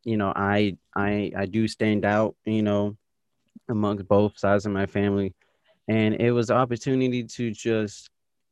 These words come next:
appreciate life, appreciate, appreciate where you're at. Maybe not, you know, even where you're at isn't even where you want to be,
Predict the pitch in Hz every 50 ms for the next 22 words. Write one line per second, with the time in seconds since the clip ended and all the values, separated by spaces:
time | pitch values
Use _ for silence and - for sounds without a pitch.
0 | _ _ _ _ _ _ _ _ _ _ _ _ _ 110 104 - - 123 127 135
1 | - - 117 101 90 - - - 101 123 151 131 90 - _ _ _ _ _ _
2 | 107 98 - - 123 117 - - - 110 110 107 101 - - _ _ _ _ _
3 | - 107 - _ 127 123 117 - - 113 104 95 98 104 104 101 95 85 - -
4 | - 104 107 107 - - _ _ _ _ _ _ _ _ _ _ _ _ _ _
5 | _ _ 113 113 113 117 113 95 110 110 110 107 107 107 107 107 107 107 107 101
6 | - - _ _ - _ - - - 131 131 123 120 120 123 139 143 131 139 131
7 | 123 123 120 117 120 113 - 117 120 120 117 - - _ - 117 117 113 101 117
8 | 113 - - 120 120 110 107 107 104 104 107 110 107 104 101 98 98 104 104 104
9 | 95 - 101 87 92 110 104 90 87